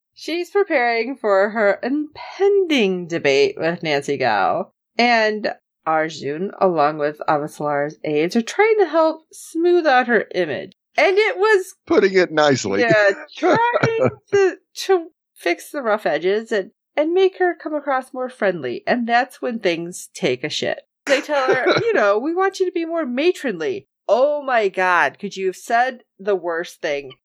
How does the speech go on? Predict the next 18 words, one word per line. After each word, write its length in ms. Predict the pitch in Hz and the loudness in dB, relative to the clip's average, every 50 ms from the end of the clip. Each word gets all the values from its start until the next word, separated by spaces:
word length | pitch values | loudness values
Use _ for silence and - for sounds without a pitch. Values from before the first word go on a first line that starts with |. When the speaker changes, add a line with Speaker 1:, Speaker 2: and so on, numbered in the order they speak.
| _ _ _ _ | _ _ _ _
Speaker 2:
Right. 320 | 139 139 127 127 117 - | -4 0 0 0 0 -2
Speaker 1:
Like, 180 | - 180 180 151 - | -2 -4 -4 -2 0
I 140 | - 190 220 | 0 0 0
thought 280 | 226 - 208 214 220 - | 0 -2 -2 -4 -4 -6
she 220 | - - 202 190 | -8 -6 -6 -4
was 300 | 170 185 185 180 - - | -4 -6 -8 -10 -14 -14
going 300 | 156 160 160 160 160 170 170 - | -12 -10 -10 -10 -10 -12 -12 -12
to 180 | 185 165 156 | -12 -12 -12
decapitate 720 | 156 160 151 - - 151 123 127 - - - 165 - - - | -12 -14 -14 -6 -2 -2 -2 -2 -2 -4 -6 -6 -6 -4 -6
somebody. 420 | 160 127 123 110 - - - - _ _ _ _ _ - | -6 -4 -4 -6 -6 -8 -12 -16 _ _ _ _ _ -4
Speaker 2:
Just 280 | 139 151 147 139 - _ _ _ _ _ | -2 -2 -2 -2 -6 _ _ _ _ _
bite 220 | - 127 139 135 | 0 0 0 2
their 160 | - 139 131 123 | 2 2 2 4
heads 260 | 127 135 123 104 92 | 2 2 2 2 0
off 280 | 107 101 101 101 98 - _ _ _ | 2 2 2 0 -2 -6 _ _ _
Speaker 1:
Yes. 140 | - 127 117 | -14 -6 -2
Speaker 2:
completely. 640 | - 131 104 127 135 135 127 104 92 95 87 85 - _ _ _ _ _ | -2 -2 0 2 2 4 2 2 0 -6 -10 -10 -14 _ _ _ _ _
Speaker 1:
Like, 540 | 180 185 185 175 196 185 180 180 175 165 | -2 -2 0 0 0 0 2 0 -2 -4